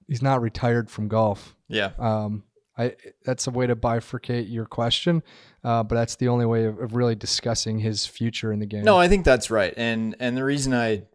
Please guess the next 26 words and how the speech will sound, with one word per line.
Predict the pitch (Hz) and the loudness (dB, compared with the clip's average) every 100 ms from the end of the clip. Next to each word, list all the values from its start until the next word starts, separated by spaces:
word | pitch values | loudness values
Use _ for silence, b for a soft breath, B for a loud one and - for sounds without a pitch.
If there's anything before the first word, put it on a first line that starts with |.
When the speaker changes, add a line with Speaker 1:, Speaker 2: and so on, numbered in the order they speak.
| - | -2
Speaker 2:
brought | 117 117 | 2 4
it | 117 | 2
up | 113 117 | 0 -2
is | 101 | -6
because | 107 123 | -2 0
I | 117 | 0
do | 104 160 | 0 -4
think | 190 160 131 | -2 -4 -2
there | 113 | -2
is | 110 110 | 0 -2
an | |
element | 104 107 107 104 - - | -4 -4 -2 -4 -8 -6
of | 98 98 92 - - _ _ _ _ - | -4 -4 -8 -18 -20 _ _ _ _ 0
Tiger | - 104 107 117 123 127 | 2 4 2 0 0 0
that | 113 110 - | -2 -2 0
has | 110 107 - | -2 -2 -4
just | 117 113 | -4 -2
sort | - 120 | 0 -2
of | 101 | -2
disappeared | 113 110 110 - 113 110 | -4 -4 -4 -4 -4 -4
from | 110 | -8
professional | 107 104 104 - 104 | -6 -2 -2 -2 -6
golf | 101 98 123 - | -2 -2 -2 -8
before | - - 101 | -16 -8 -4
our | 95 87 | -2 -2
eyes. | 90 98 135 - | 0 0 -2 -8